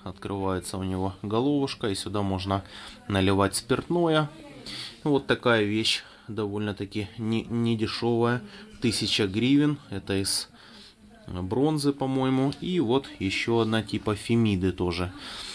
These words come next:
Вот, две тысячи и штоф сто гривен. Две сто. Заработал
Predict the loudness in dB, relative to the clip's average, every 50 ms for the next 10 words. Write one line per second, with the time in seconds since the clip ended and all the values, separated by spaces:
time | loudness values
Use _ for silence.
0 | -12 -14 -14 -4 0 2 4 4 2 0 -4 -6 -2 2 4 4 4 4 2 2
1 | 0 0 0 2 2 2 2 2 4 4 4 4 2 -2 -8 -6 -4 -2 0 -2
2 | -2 -2 -8 -10 -8 -8 -6 -2 0 0 0 0 -2 -8 -12 -8 -4 -4 -2 0
3 | 0 0 0 0 0 0 0 2 2 0 0 -2 -4 -6 -12 -16 -16 -16 -16 -18
4 | -10 -4 0 2 4 4 6 4 4 2 -2 -2 -2 -2 -2 -2 -4 -6 -12 -20
5 | -20 -20 -20 -20 -18 -18 -18 -18 -18 -20 -20 -20 _ _ -10 -4 -2 0 2 2
6 | 2 2 0 -2 0 2 4 4 4 2 0